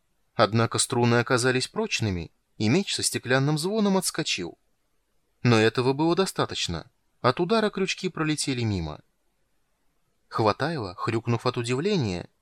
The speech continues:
ещё раз выпустил из глаз своё оружие, но Чани опять точным ударом отбил его.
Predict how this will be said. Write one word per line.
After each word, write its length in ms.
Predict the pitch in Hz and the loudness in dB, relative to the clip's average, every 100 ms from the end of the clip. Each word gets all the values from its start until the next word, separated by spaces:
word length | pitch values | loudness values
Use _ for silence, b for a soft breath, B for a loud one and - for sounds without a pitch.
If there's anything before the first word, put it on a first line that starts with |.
| - | -6
ещё 380 | 104 101 - | -2 -2 2
раз 220 | 101 98 120 | 2 2 0
выпустил 480 | 110 113 - 117 | -4 -6 -4 -2
из 100 | 113 | -2
глаз 260 | 110 123 123 | 2 2 2
своё 380 | - 135 135 151 | 0 0 0 0
оружие, 540 | 180 233 123 87 80 - _ _ - | 0 -4 -4 -4 -6 -14 _ _ 2
но 160 | 120 | 2
Чани 400 | 107 - 185 110 | 2 0 0 2
опять 340 | 98 - 101 - | 2 2 0 0
точным 420 | 120 - 131 143 | -2 0 0 0
ударом 360 | 170 220 202 | 0 0 0
отбил 320 | 180 135 107 90 | 0 -2 -6 -8
его. 420 | 92 87 85 | -8 -6 -8